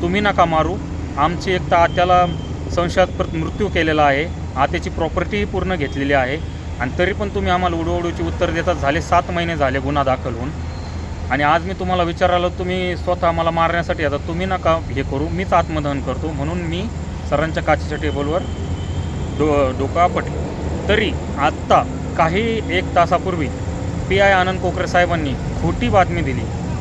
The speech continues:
की माझा चुलत भाऊ, हो, माझा चुलत भाऊ गजराजनगर इथे ॲक्सिडेंट झालेला असून त्याचा गुन्हा मी स्वतः सात सहा दोन हजार पंचवीस रोजी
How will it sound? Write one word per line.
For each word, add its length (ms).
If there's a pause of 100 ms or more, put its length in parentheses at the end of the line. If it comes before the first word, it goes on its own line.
(240)
की 100
माझा 280
चुलत 360
भाऊ, 140
हो, 220
माझा 260
चुलत 360
भाऊ 120
गजराजनगर 540
इथे 160
ॲक्सिडेंट 340
झालेला 340
असून 320 (640)
त्याचा 240
गुन्हा 300 (400)
मी 180
स्वतः 600 (500)
सात 420
सहा 340 (540)
दोन 140
हजार 240
पंचवीस 480
रोजी 300